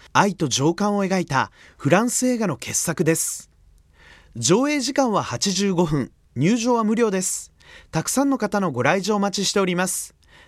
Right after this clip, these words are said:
ぜひお気軽にご参加ください。静岡市立中央図書館から図書館映画劇場のお知らせでした。明日のスクールデイズは、城山中学校、桃源台小学校、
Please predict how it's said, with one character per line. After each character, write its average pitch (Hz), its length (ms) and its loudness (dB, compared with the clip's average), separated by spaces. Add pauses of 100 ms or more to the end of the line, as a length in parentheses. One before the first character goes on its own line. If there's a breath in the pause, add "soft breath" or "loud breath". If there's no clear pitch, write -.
ぜ 151 200 2
ひ 269 240 -2
お 156 80 0
気 185 160 0
軽 202 160 0
に 214 120 0
ご 180 80 0
参 156 220 -2
加 165 100 -2
く - 80 -6
だ 156 100 0
さ 151 180 2
い。 - 100 -6 (1300 soft breath)
静 165 280 0
岡 254 220 0
市 254 160 0
立 180 440 -2
中 226 280 0
央 262 160 0
図 247 100 -2
書 233 140 -2
館 190 200 -2
か 147 100 -2
ら 113 220 0 (360 soft breath)
図 156 80 2
書 233 160 0
館 135 260 -2
映 165 200 4
画 240 120 2
劇 226 260 -2
場 180 180 0
の 190 140 -2
お 120 60 -4
知 - 120 -4
ら 160 100 -2
せ 180 120 -2
で 175 80 -2
し - 120 -4
た。 139 180 2 (1160 soft breath)
明 151 60 2
日 240 260 0
の 262 100 0
ス - 80 -8
ク 254 100 -2
ー 262 60 2
ル 247 120 0
デ 262 120 2
イ 247 40 0
ズ 185 140 -4
は、 160 240 2 (220 soft breath)
城 180 360 0
山 240 240 -2
中 214 260 -2
学 196 260 -2
校、 127 320 0 (840 soft breath)
桃 208 180 4
源 254 220 0
台 233 180 2
小 226 220 2
学 208 260 -2
校、 123 320 0